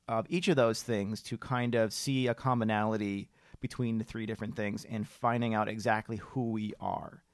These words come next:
And once you figure out who you are, and, and, you know, it, it doesn't have to be extraordinarily tangible. It can be something like just being passionate or something like that. But it's still understanding who you are as a human being and as a writer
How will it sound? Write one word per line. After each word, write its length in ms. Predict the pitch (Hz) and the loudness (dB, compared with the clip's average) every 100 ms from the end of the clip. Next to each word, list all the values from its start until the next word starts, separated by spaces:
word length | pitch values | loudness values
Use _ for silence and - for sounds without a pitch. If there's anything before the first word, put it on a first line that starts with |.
| _ _ _ | _ _ _
And 160 | - 110 | -4 0
once 160 | 127 139 | 2 2
you 120 | 147 | 0
figure 280 | 151 135 131 | 2 4 4
out 180 | 120 - | 4 -2
who 140 | 160 | -2
you 260 | 147 151 - | 0 0 2
are, 560 | 190 180 117 107 113 _ _ _ _ _ _ - | 6 8 8 8 4 _ _ _ _ _ _ -4
and, 360 | 131 120 117 117 | 0 2 0 0
and, 240 | 123 113 - - | -2 -2 -4 -6
you 100 | 120 | -2
know, 220 | 107 - - _ | -2 -4 -10 _
it, 100 | 147 - | -14 -6
it 100 | 156 | -2
doesn't 200 | 156 143 | 2 4
have 180 | 143 139 | 4 4
to 80 | |
be 260 | 117 123 117 | 2 2 0
extraordinarily 640 | 107 - 127 123 120 110 | -2 0 2 4 2 0
tangible. 500 | 101 120 117 117 113 107 | -2 -2 -2 0 0 0
It 80 | |
can 100 | 107 | -4
be 100 | 104 | -4
something 320 | 101 107 104 107 | -2 -2 -2 -2
like 160 | 104 | -4
just 200 | 104 - | -6 -8
being 220 | 113 107 | -6 -6
passionate 560 | 101 117 110 110 117 107 | -4 -2 0 -2 -2 -2
or 80 | 104 | -2
something 220 | - 107 | -4 -6
like 160 | 107 - | -6 0
that. 300 | 113 101 - | 2 2 2
But 200 | 110 90 - - - _ - | -4 -4 -18 -20 -20 _ -4
it's 180 | 135 - | -2 -2
still 600 | - 160 156 147 143 - _ _ _ | 0 6 8 8 4 -2 _ _ _
understanding 760 | 143 147 139 139 - 131 131 127 | 2 4 4 2 2 4 6 4
who 140 | 127 | 4
you 280 | 123 117 110 | 4 4 4
are 380 | 101 104 101 98 | 4 6 6 4
as 180 | 107 98 | 0 -4
a 60 | |
human 280 | 110 117 107 | 0 0 2
being 320 | 104 104 101 | 2 2 0
and 80 | 98 | 0
as 120 | 95 | -2
a 80 | 95 | -2
writer 520 | 92 95 95 95 87 | 2 2 2 0 -2